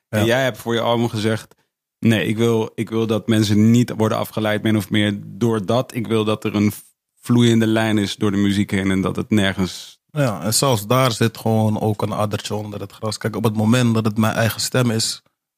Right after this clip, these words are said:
Speaker 2: sluit het, zeg maar, ook makkelijker aan op wat er daarna gaat komen.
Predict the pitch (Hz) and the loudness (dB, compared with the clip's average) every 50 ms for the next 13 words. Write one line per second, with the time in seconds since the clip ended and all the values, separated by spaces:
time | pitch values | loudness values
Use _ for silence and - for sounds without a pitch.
0 | _ _ _ _ _ _ _ _ _ _ _ _ _ _ _ _ _ _ - - | _ _ _ _ _ _ _ _ _ _ _ _ _ _ _ _ _ _ -12 -8
1 | - - 120 123 123 117 117 110 104 110 113 - 113 110 110 107 - 107 110 104 | -4 -2 0 2 2 2 0 0 0 0 0 2 2 2 0 2 2 0 0 0
2 | - - - - 107 104 117 123 - 123 113 113 107 - 107 - - 110 110 107 | -2 -8 -10 -4 0 2 2 2 2 2 0 2 0 0 -2 0 0 0 0 0
3 | 104 - - 104 101 - - - - 104 104 107 104 - 101 98 104 107 107 107 | -2 -2 -2 -4 -4 -4 -12 -16 -8 -2 -2 -2 0 0 -2 0 0 0 2 0
4 | 107 101 - 104 101 - - 117 120 110 101 95 - | -2 -2 -2 -4 -6 -2 0 2 2 2 0 -2 -6